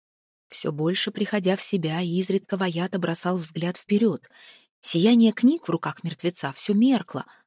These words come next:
а сам он всё удалялся. Вместе с ним пятились прочие упыри, иные, самые слабые, лежали грудой костей. «Аще бо премудрость призовешь, и разуму даси глаз твой,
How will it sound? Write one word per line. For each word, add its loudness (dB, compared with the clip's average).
а -12
сам 2
он 0
всё -2
удалялся. -2
Вместе 0
с -4
ним 4
пятились -2
прочие -2
упыри, -4
иные, 6
самые 4
слабые, 0
лежали -2
грудой -6
костей. -12
«Аще 0
бо 2
премудрость 0
призовешь, 2
и 0
разуму 0
даси -2
глаз -2
твой, -4